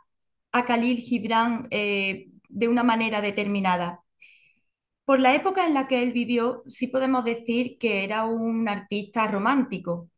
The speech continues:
propio del romanticismo. Hemos dicho antes, eh, es-, esa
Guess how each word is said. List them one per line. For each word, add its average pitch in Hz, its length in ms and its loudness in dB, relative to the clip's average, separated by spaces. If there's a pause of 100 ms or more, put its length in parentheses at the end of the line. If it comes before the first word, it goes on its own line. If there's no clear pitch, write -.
(460)
propio 175 260 -6
del 202 140 0
romanticismo. 196 840 0 (220)
Hemos 202 160 -2
dicho 202 320 0
antes, 202 380 2 (260)
eh, 208 720 2
es-, 220 260 0
esa 226 520 2